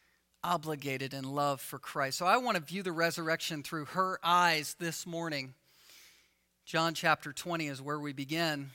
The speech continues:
Seeing the resurrection through the eyes of someone who loved Jesus most, Mary sought, first of all, after Jesus through her darkness.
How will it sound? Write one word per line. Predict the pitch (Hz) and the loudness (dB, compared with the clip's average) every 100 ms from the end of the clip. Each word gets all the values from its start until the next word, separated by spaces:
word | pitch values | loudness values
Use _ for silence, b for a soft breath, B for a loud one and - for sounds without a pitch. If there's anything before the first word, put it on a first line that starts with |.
| B _ | B _
Seeing | - 220 226 | -4 -2 -2
the | 185 | 0
resurrection | 180 175 165 175 - 170 | 0 0 0 0 0 -4
through | - 180 | -6 -4
the | 156 | 4
eyes | 156 180 165 | 6 6 4
of | 151 | -2
someone | - 185 170 | -2 -2 -2
who | 147 | -4
loved | 147 160 170 | -2 0 0
Jesus | 147 175 175 165 147 | -4 -6 -6 -4 -6
most, | 180 196 208 190 - | -2 0 0 0 -4
Mary | 170 190 190 | -4 -2 -2
sought, | 175 - - 214 170 - - - _ | -2 -2 4 6 6 4 -10 -14 _
first | 180 165 175 | -10 -8 -6
of | 151 | -2
all, | 147 139 B B B B | 0 -2 B B B B
after | 165 185 - 190 | 4 4 4 -6
Jesus | 143 170 185 156 147 - | -4 -4 -4 -4 -6 -6
through | - - 202 226 185 143 131 _ _ _ _ _ _ _ _ - - | -10 -8 0 0 0 -2 -8 _ _ _ _ _ _ _ _ -20 -14
her | - | -12
darkness. | 143 180 175 - 143 123 - - - | -6 -2 -2 -4 -8 -6 -8 -8 -12